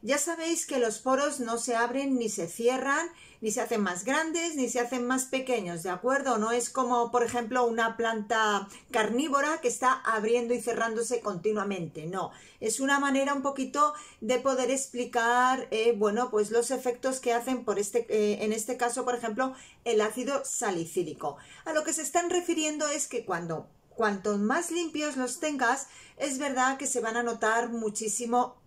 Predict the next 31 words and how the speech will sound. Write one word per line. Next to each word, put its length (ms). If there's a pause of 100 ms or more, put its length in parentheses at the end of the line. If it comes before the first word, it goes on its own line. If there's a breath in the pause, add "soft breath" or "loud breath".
menos. 680 (680 loud breath)
Es 220
cierto 520
que, 140
bueno, 540
eh, 240
yo, 140
por 80
ejemplo, 320
en 100
mi 160
caso, 480
con 160
el 160
tema 260
de 100
los 200
puntos 400
negros, 540 (420 loud breath)
eh, 460
es 220
fundamental, 1300
eh, 320
el 100
hacer 340
una 220
buena 500
limpieza 500
de 80
la 200
piel. 500